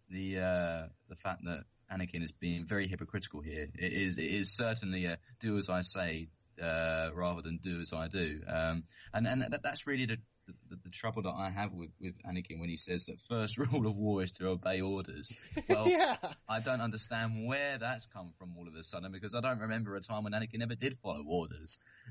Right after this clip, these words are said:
Speaker 1: Um, so, so that in itself is the only thing that I guess is, is against him. And I, I really do sympathize with Ahsoka in this arc a lot because, um, but she's clearly young, she's que-, she's clearly brash, but she's, she's also
Speaker 2: Yeah, she's
Speaker 1: ta-
Speaker 2: like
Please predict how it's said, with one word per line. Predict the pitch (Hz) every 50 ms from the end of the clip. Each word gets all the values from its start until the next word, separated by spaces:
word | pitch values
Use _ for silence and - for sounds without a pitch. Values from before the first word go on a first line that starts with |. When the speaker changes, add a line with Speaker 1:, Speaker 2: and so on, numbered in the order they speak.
| - -
Speaker 1:
Um, | 92 95 92 92 95 95 95 95 95 92 92 92 - _ _ _ _
so, | - - - 113 117 117 - -
so | - - 120 117
that | 131 135 - -
in | 120 113
itself | - - - - 117 107 98 87 -
is | 101 92 98
the | 113 117 123
only | 127 123 120 107
thing | 104 101 101 95 92
that | 92 90 78
I | 80 87 87
guess | 90 92 87 90 - - - - _ _ _ - - _
is, | - 113 101 98 92 101
is | - 117 107 104
against | 101 90 104 107 107 104 - - -
him. | 85 82 90
And | 90 98
I, | 85 143 151 156
I | 190
really | 220 254 277 240
do | - 196 190 190
sympathize | 180 - 165 160 - 123 - 95 95 92 90
with | 92 87
Ahsoka | 85 - - 90 87 85 - 85
in | 80 80
this | 80 - - 73
arc | 73 73 78 - 78
a | 80
lot | 82 78 - -
because, | 90 90 98 95 92 95 98 - - _ _ _ _ _ _ -
um, | - 98 98 98 101 101 104 107 104 - - - 123 - - -
but | 156 -
she's | - 170 - -
clearly | - 185 190 180 165 135
young, | 120 104 92 92 98 95
she's | 98 107 104
que-, | - - 147 139 131 120 -
she's | - - 113 113
clearly | - 135 143 135 113 101
brash, | - - 107 117 120 101 90 - - -
but | 101 92 95 - - - - _ _
she's, | - - 135 143 143
she's | - 170 160 - - -
also | 160 190 262 294
Speaker 2:
Yeah, | 269
she's | - 294 302
Speaker 1:
ta- | - 320
Speaker 2:
like | 302 233 -